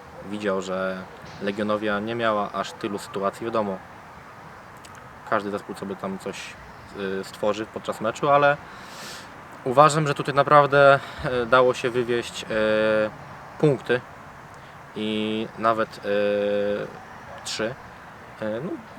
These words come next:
głupie błędy, a to tak możemy rozmawiać któryś raz z rzędu, e, że to są głupie błędy. Musimy się po prostu wziąć do roboty i, i pokazać, e, kibicom,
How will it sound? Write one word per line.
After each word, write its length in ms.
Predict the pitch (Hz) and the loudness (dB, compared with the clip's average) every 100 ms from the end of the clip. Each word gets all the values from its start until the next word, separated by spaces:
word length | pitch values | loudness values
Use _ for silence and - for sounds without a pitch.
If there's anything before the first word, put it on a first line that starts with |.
| 190 | -2
głupie 420 | 196 - 156 143 | 0 4 4 4
błędy, 640 | 120 123 120 117 120 120 113 - 117 | 4 2 4 2 2 2 -6 -12 -6
a 80 | |
to 100 | 120 | -2
tak 120 | 120 120 | -2 -2
możemy 320 | 117 117 117 | -2 0 0
rozmawiać 500 | 113 113 110 110 - | 0 2 2 0 -2
któryś 300 | - 110 - | -6 -6 -4
raz 100 | 104 | -6
z 40 | |
rzędu, 460 | 107 107 107 104 104 - - - - - - | -2 0 0 -2 -4 -10 -18 -18 -18 -16 -4
e, 640 | 101 98 98 98 101 98 95 - - - | 0 2 2 2 2 0 -4 -14 -16 -8
że 80 | 101 | -6
to 100 | 104 | -6
są 140 | - | -6
głupie 260 | 98 98 95 | -6 -4 -2
błędy. 400 | 101 104 104 104 - - - - | 0 0 -2 -4 -8 -16 -14 -10
Musimy 300 | 117 127 117 | -6 -6 -6
się 80 | |
po 80 | 113 | -6
prostu 180 | 110 107 | -6 -6
wziąć 200 | 104 107 | -6 -2
do 100 | 101 | -2
roboty 440 | 98 104 - 120 - | 0 -2 -2 -4 -4
i, 440 | 110 113 113 117 117 - - - - - - - - | -4 -2 -2 -2 -4 -12 -16 -18 -18 -20 -20 -20 -14
i 40 | - | -4
pokazać, 640 | 151 202 175 104 - - - - 127 | 6 8 8 6 -2 -8 -10 -12 -2
e, 340 | 113 110 113 | 0 2 0
kibicom, 500 | - 113 123 170 165 | -4 -6 2 2 2